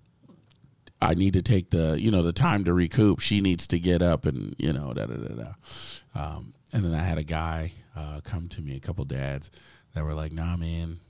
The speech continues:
you know, we took the night shift for our kids." Uh, 'cause it gives our wife an opportunity to replenish so she can be off during the day. And I was like, "Well, my wife's gotta go back to work at some point." They're like, "M-, our wives don't even work."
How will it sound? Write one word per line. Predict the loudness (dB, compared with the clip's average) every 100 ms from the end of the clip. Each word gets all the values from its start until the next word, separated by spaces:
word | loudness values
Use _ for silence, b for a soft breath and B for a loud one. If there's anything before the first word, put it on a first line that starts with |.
| _
you | -12
know, | -8
we | -6 -6
took | -4 -6
the | -8
night | -8 -8
shift | -8 -8 -6
for | -6
our | -6
kids." | -6 -4 -4 -4 -8 -16 B B B -12
Uh, | -10 -8 -10 -12 -6
'cause | -2 0
it | 2
gives | 2 2
our | 4 4
wife | 4 4 4
an | 0
opportunity | 0 -2 0 2 4 4 2
to | 2
replenish | 2 0 2 4 4 2 -2 -10 _ -12
so | 0 2
she | 2 -2
can | -2
be | -2 -2
off | 0 -2 -4
during | -6 -6
the | -8
day. | -12 -16 -14
And | -12
I | -10
was | -8
like, | -8 -10 -12 B B B B _
"Well, | -4
my | 0 2
wife's | 4 2 2
gotta | 0 2
go | 2
back | 0 0
to |
work | 0 0 -2
at | 0
some | 2 2
point." | 0 -2 -2
They're | -2
like, | -2 -2
"M-, | -6 -8 0
our | 2
wives | 4 4 2
don't | 2 4
even | 4 4
work." | 4 4 2